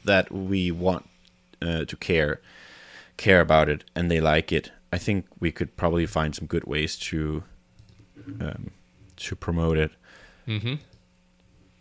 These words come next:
Speaker 1: I mean,
Speaker 2: Cool.
Speaker 1: as soon as we can, like, um,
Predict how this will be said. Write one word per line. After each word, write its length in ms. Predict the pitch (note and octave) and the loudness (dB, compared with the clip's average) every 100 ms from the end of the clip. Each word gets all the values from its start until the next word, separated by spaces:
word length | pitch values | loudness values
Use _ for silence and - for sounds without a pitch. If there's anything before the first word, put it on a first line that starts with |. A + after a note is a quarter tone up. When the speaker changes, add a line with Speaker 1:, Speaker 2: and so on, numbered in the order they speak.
| _ _ _ - | _ _ _ -2
Speaker 1:
I 40 | |
mean, 280 | F2+ F2 E2+ | 2 2 2
Speaker 2:
Cool. 100 | - | -4
Speaker 1:
as 140 | - G2 | -2 0
soon 160 | A#2 G#2+ | 2 2
as 100 | G2+ | 2
we 100 | G2 | 0
can, 160 | G2 | 4
like, 260 | F#2 F2 - _ _ - _ - - - _ _ _ - _ _ _ D#2+ | 4 4 0 _ _ -20 _ -20 -20 -20 _ _ _ -20 _ _ _ -2
um, 460 | F2+ E2 D2+ C2 | 0 0 -4 -10